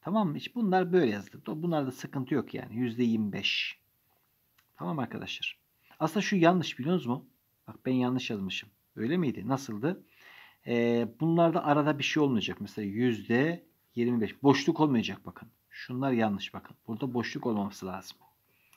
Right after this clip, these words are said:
İnan, bunun dahi bir maddesi var yani. Yüzde yirmi beş. Geçtim arkadaşlar. Bu önemli maddeydi. Saat ve dakikalar metin içinde yazıyla da yazılabilir. Ha,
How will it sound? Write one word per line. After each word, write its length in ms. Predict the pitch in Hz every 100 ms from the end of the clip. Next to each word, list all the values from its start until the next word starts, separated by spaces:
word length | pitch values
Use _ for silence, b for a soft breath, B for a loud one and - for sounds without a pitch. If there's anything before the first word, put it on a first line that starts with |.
| b b -
İnan, 300 | 151 170 135
bunun 320 | 160 185 151
dahi 320 | 139 143 180
bir 80 | 160
maddesi 500 | 143 - - 120 123
var 140 | 120
yani. 440 | 90 87 90 90 92
Yüzde 420 | 104 120 101 139
yirmi 420 | 127 117 110 110
beş. 580 | 107 98 - - - - B B B B B B B B -
Geçtim 360 | 262 - 208
arkadaşlar. 680 | 151 120 117 101 - 101 107
Bu 120 | 233
önemli 420 | 208 196 170 170
maddeydi. 760 | 196 147 - 123 110 107 202 - _ B B B B -
Saat 540 | - 185 185 240 247
ve 140 | 233
dakikalar 580 | 220 208 226 208 208 202
metin 300 | 196 190 196
içinde 340 | 190 190 185 180
yazıyla 560 | 175 165 170 175 160
da 40 | 151
yazılabilir. 800 | 139 120 117 104 104 135 - -
Ha, 360 | 202 170 101